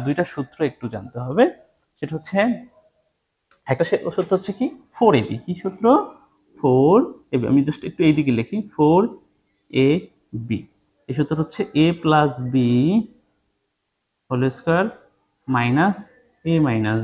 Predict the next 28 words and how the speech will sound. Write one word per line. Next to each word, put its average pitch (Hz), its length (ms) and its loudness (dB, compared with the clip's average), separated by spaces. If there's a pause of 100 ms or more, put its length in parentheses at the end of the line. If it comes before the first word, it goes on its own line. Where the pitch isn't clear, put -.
b - 20 0 (640)
whole 110 160 -8 (100)
square। - 320 -14
এটা 151 140 -2
হচ্ছে 165 200 -2
ফোর 220 300 2
এ - 20 4
বি 139 120 0
সূত্র। - 320 -12 (600)
এবং 180 140 2 (100)
আরেকটা 165 240 2
সূত্র 190 280 -6
হচ্ছে 226 200 -4 (520)
টু 185 80 4 (200)
into 135 340 2 (1300)
এ 131 180 -2
স্কয়ার 151 340 -4 (140)
প্লাস 139 320 0 (1160)
বি 131 160 2
স্কয়ার, - 300 -10 (140)
এইটা। 107 200 -2 (480)
এটা 156 180 -2
হচ্ছে 175 240 -6 (1120)
প্রায় 202 240 2 (140)
সেম, 151 220 4 (240)
শুধু 226 200 -4
একটা 180 480 -2
সাইনের 135 420 0